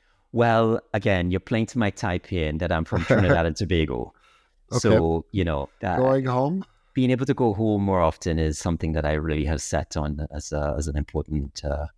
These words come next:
Speaker 1: important milestone or metric I need to hit this year. The family are getting a little bit annoyed. They haven't seen me very often.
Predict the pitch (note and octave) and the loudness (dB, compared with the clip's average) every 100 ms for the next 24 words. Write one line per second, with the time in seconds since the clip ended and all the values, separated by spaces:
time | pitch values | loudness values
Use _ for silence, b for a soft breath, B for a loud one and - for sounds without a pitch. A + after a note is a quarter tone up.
0 | _ - A#2+ F2 - D2+ C#2 D2+ - D2+ | _ -10 -4 -4 0 0 2 0 -2 0
1 | C#2+ D2 C#2+ - D2 - D2+ D2 - D#2 | 0 2 0 0 -6 -4 -2 -2 -2 -4
2 | - C#2 - - C2+ C2+ _ _ _ _ | -4 -10 -8 -4 -4 -4 _ _ _ _
3 | - - F2 D#2 D2+ D2 D2 D2+ D2 D2 | -16 -4 0 2 2 2 2 2 2 0
4 | D#2 D2 D2+ C#2+ C#2+ C#2+ C2+ - - C#2+ | -2 -2 -2 0 0 -2 -4 -4 -4 -2
5 | D2 C#2 C2+ C#2 C#2 - - C#2 A#2+ | -2 -2 -4 -4 -6 -8 -6 -4 -6